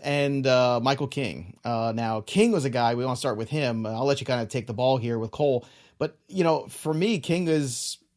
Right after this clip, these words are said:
this is the opportunity, right? I mean, he's been waiting to be a starter. He's been basically a bullpen guy. He's had his spot starts with the Yankees. He was dominant out of the bullpen. Can he now transfer that at twenty-nine years old to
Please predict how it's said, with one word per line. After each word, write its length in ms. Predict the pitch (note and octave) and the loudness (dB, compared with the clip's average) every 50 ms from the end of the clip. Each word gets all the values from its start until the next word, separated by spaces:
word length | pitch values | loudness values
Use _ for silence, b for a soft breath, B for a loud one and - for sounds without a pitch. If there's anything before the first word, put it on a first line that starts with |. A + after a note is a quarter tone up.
| _ _ - | _ _ -6
this 200 | D3+ E3 D#3 F#3+ | -4 -2 0 0
is 80 | G3 F3+ | 2 6
the 100 | G3+ G3+ | 8 8
opportunity, 520 | G3+ G3 G3 E3+ - A#3 B3 F#3 B2+ A2+ | 8 8 6 2 0 0 0 0 0 0
right? 340 | G2 G#2+ B2 E3 G#3 G3 C#3+ | 0 2 4 4 4 4 2
I 40 | C3 | 2
mean, 160 | C3 B2 B2+ | 0 0 0
he's 160 | B2 A#2+ A2+ | -2 -2 -2
been 160 | A2+ A#2+ A2+ | -2 -4 0
waiting 300 | A2+ C3+ D#3 F3+ G3+ G3+ | 2 4 4 4 4 2
to 60 | F#3 | 2
be 120 | E3+ F3 F3 | 2 2 0
a 80 | D#3+ | 0
starter. 400 | - - - C3+ C#3 C#3+ D#3+ E3+ D3+ | 0 0 2 2 2 2 2 0 0
He's 180 | B2 A#2+ G#2+ | 0 -2 -2
been 400 | G#2+ A2+ C#3+ D#3+ E3 D3+ C3+ A#2 b b b b b b - A#2+ - - _ - | 0 2 2 2 2 0 -2 -4 b b b b b b -14 -14 -14 -6 _ 2
basically 400 | G#3+ A#3+ - - G#3 G#3+ G3+ F#3+ | 4 4 4 6 8 10 10 10
a 40 | |
bullpen 380 | D3+ E3+ F3+ E3 F3 E3+ E3 D#3 | 10 8 6 8 6 4 4 6
guy. 220 | D#3+ D#3 D#3 D3+ | 8 8 8 8
He's 100 | D3+ C3+ | 6 4
had 160 | D3+ E3 F3+ F3 | 4 2 2 2
his 80 | D#3 | 0
spot 260 | - - E3 D#3 D3 | 0 0 2 2 2
starts 220 | - D3+ D3 C3+ C#3 | 2 0 -2 -2 -2
with 80 | C3+ | -2
the 80 | C3 B2+ | -2 0
Yankees. 400 | C3 C3+ C3 A#2 C3+ C3+ B2+ A2 | 0 0 0 0 -2 -2 -2 -4
He 60 | G#2+ | -6
was 100 | G#2 G#2 | -8 -4
dominant 360 | G#2+ C#3 D3+ E3+ F3 D#3+ D#3 | 0 0 0 2 2 0 0
out 60 | D3 C#3+ | 0 0
of 60 | B2 | 0
the 80 | B2 | 0
bullpen. 300 | B2+ B2 A#2+ B2 B2 A#2 | 0 0 0 -2 -4 -4
Can 100 | - D3+ | -4 -2
he 80 | F3 F#3 | -2 0
now 160 | F3 E3 D#3 | 2 2 2
transfer 420 | C3+ - - D3 D3+ D3 - C#3+ C#3 | 0 0 -2 -2 -2 -2 0 0 2
that 160 | C#3 C#3 C3+ | 4 4 4
at 80 | A#2+ | 2
twenty-nine 380 | - - C3+ C#3 C#3 C3+ C3 C3 | 0 -2 -2 0 0 0 0 0
years 160 | B2+ B2+ A#2+ | 0 -2 -2
old 240 | B2+ A#2+ A#2+ B2+ B2 | -2 -2 -2 -2 -2
to 400 | - E3 D#3 C#3+ C#3+ C#3+ C#3+ | 0 0 2 2 2 2 2